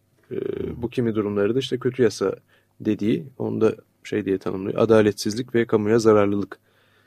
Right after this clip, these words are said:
diyerek tanımlıyor ve bu durumlarda artık, e,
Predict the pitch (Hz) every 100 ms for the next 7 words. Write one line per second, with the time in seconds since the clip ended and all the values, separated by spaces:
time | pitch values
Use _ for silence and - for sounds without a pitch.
0 | _ _ 95 104 98 - 98 98 98 156
1 | 139 131 127 107 104 98 104 143 120 -
2 | - _ _ _ _ _ _ _ _ _
3 | -